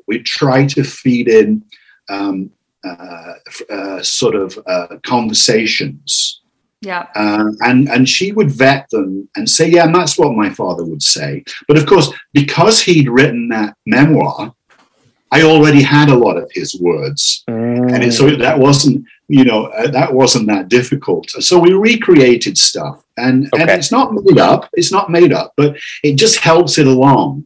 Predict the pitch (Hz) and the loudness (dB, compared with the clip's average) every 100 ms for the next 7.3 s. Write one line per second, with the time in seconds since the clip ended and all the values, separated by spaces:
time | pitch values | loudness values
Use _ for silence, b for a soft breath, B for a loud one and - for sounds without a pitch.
0 | - 120 123 127 - - - 160 151 143 | -8 -4 0 -2 -4 -18 -4 2 2 2
1 | 180 285 233 185 160 156 143 131 113 110 | 0 2 2 2 2 4 2 2 0 -2
2 | 110 - 117 120 120 120 117 110 - 123 | -6 -8 -4 -4 -4 -6 -6 -6 -6 -4
3 | - - 131 113 104 98 98 _ _ _ | 0 0 0 -2 -2 -6 -12 _ _ _
4 | _ _ _ - - 139 214 247 95 - | _ _ _ -6 -2 2 4 4 0 -4
5 | - 123 123 120 120 107 101 101 90 139 | -4 -2 -2 -2 -2 -4 -4 -4 -6 -6
6 | 139 - 226 214 202 135 135 - 135 147 | -6 -4 -6 -4 -4 -4 -6 -6 -2 -2
7 | 143 - 135 | -2 0 2